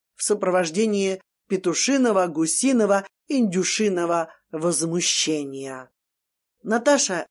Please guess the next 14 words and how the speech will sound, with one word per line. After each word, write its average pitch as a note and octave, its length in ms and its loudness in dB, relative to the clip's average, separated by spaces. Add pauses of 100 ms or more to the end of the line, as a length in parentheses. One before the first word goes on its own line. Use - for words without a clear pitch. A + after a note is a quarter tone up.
я C#4 220 2
маме A#3+ 400 4
купил B3 360 0
этот G3 400 -2
дом, D3 380 0 (300)
как B3 180 -4
мечтал G#3+ 560 2
в D#3+ 40 -8
детстве, D#3+ 580 -2
помнишь?" F#3 720 0 (440)
"Помню", A3 760 4 (280)
улыбнулась E3+ 640 0
Наталья F3+ 360 0
Владимировна. F3 760 -2